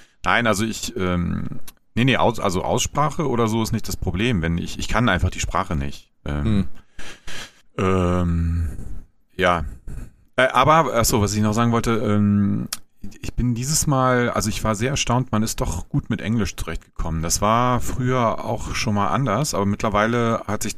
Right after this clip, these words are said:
Speaker 1: scheint sich das eingebürgert zu haben. Oder es lag vielleicht ein bisschen an der Gegend, wo unser Hotel war, weil das ist schon recht touristisch.
Speaker 2: Flughafen.
Speaker 1: Ähm, aber man,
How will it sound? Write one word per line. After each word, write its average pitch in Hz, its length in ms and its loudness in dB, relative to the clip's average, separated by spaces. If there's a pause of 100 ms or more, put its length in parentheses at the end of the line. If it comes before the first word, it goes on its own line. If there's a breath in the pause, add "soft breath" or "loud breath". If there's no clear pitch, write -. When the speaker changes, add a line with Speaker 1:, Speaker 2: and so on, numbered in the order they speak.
Speaker 1:
scheint 104 220 -2
sich 110 80 -4
das 98 120 0
eingebürgert 104 520 -2
zu 98 120 -2
haben. 98 140 0
Oder 101 120 2
es - 120 0
lag 110 220 2
vielleicht - 260 -4
ein 98 60 -2
bisschen - 240 0
an 87 120 0
der 92 200 2
Gegend, 101 360 -2
wo 90 80 -4
unser 85 200 -2
Hotel 92 360 -2
war, 87 200 2
weil 80 80 0
das 82 240 -6
ist - 120 -18
schon 87 180 -2
recht 85 220 -6
touristisch. 92 520 -4 (420 loud breath)
Speaker 2:
Flughafen. 90 440 2
Speaker 1:
Ähm, - 60 -4
aber 90 120 2
man, 104 220 0